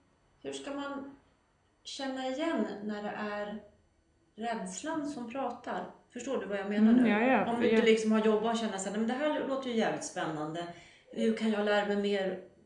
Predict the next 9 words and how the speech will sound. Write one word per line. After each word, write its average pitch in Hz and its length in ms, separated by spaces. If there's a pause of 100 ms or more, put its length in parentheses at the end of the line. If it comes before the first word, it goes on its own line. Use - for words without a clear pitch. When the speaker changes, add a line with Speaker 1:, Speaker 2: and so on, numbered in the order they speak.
(220)
Speaker 2:
Ja. 220 280
Speaker 1:
om 214 140
mig 208 120
själv?" - 440 (1040)
Speaker 2:
Ja, 247 640 (800)
alltså 247 240
den 302 260
är 247 60
bra. 214 400